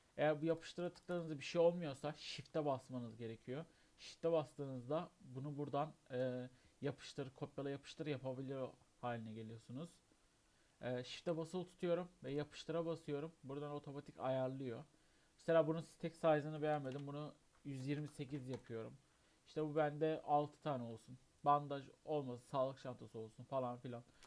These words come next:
Onları isterseniz kendinize göre ayarlayabiliyorsunuz. Buradan buraya girdik ve bunu da açtık. Buradan biz ne girersek girelim.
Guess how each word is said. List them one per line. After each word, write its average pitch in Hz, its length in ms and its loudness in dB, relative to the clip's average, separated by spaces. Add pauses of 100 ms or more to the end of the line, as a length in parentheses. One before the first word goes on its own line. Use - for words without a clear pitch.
(200)
Onları 160 280 0
isterseniz 147 520 -2
kendinize 139 460 -2
göre 127 200 0
ayarlayabiliyorsunuz. 120 840 -4
Buradan 127 300 -4
buraya 123 220 -4
girdik 110 320 -8 (380)
ve 139 120 -2
bunu 127 200 0
da 143 120 4
açtık. - 420 0 (420)
Buradan 156 400 4
biz 143 160 -4
ne 160 100 0
girersek 135 520 2
girelim. 127 340 -4